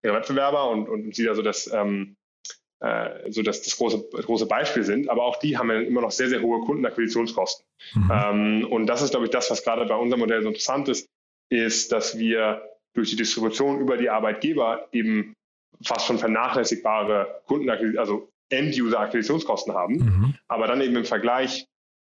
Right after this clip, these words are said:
Speaker 1: zu sonstigen Art von irgendwie Neobank-Produkten oder so Remittance-Provider-Produkten wir den Vorteil haben, dass wir per Definition der Primary Salary Account sind. Also wo jetzt irgendwie eine Neobank, ähm, ja, wenn, wenn jetzt Deutschland wie N twenty-six benutzt, Revolut benutzt,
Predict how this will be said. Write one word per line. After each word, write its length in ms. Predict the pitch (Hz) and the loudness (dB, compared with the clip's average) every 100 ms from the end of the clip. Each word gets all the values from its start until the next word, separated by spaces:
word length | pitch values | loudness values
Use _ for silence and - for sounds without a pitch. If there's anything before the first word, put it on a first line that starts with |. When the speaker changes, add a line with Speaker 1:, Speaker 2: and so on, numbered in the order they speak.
| _ _ _ _ - | _ _ _ _ -4
Speaker 1:
zu 100 | 113 | 0
sonstigen 520 | 117 131 135 123 120 | 0 0 0 0 0
Art 140 | 113 - | 0 0
von 120 | 117 | 0
irgendwie 180 | 110 113 | 2 2
Neobank-Produkten 840 | 123 117 110 - 113 120 - 113 | 2 0 -2 -2 -4 -4 -2 0
oder 160 | 107 | 0
so 240 | 101 107 - - _ _ - | 0 -2 -4 -16 _ _ -2
Remittance-Provider-Produkten 1200 | 123 156 - 117 107 104 - 104 104 123 160 160 _ _ _ | -2 0 -2 0 0 0 -2 -2 -2 0 -2 -4 _ _ _
wir 200 | 104 120 | -4 0
den 100 | 120 | 0
Vorteil 300 | 117 127 120 | 0 0 2
haben, 220 | 117 113 | 0 0
dass 180 | 113 - | 0 -2
wir 80 | 113 | -2
per 140 | 113 | -2
Definition 680 | 113 110 113 104 127 143 131 | 0 0 -2 -2 0 2 2
der 100 | 113 | 0
Primary 420 | 107 120 117 113 107 | 0 -2 0 0 0
Salary 400 | 123 120 107 95 | 0 2 2 0
Account 320 | - 92 - | -2 -4 -4
sind. 160 | 92 | -4
Also 200 | 92 95 | -2 0
wo 160 | 107 113 | 0 2
jetzt 440 | 113 104 - - _ _ | 2 0 -4 -8 _ _
irgendwie 200 | 131 110 | 0 2
eine 80 | 107 | 2
Neobank, 520 | 113 131 123 117 117 - _ _ - | 2 2 0 0 -4 -8 _ _ -2
ähm, 560 | 107 104 104 104 101 101 | 0 2 2 2 0 2
ja, 180 | 110 110 | 2 0
wenn, 200 | 107 113 | 0 0
wenn 80 | |
jetzt 180 | 110 107 | 0 0
Deutschland 260 | 120 127 113 | 0 0 0
wie 60 | |
N 60 | 110 | -2
twenty-six 340 | 104 - 147 | -4 -4 -4
benutzt, 320 | - 127 127 120 | 0 0 0 -2
Revolut 320 | 107 131 139 | 0 0 0
benutzt, 480 | 127 123 - - | 0 0 -2 -8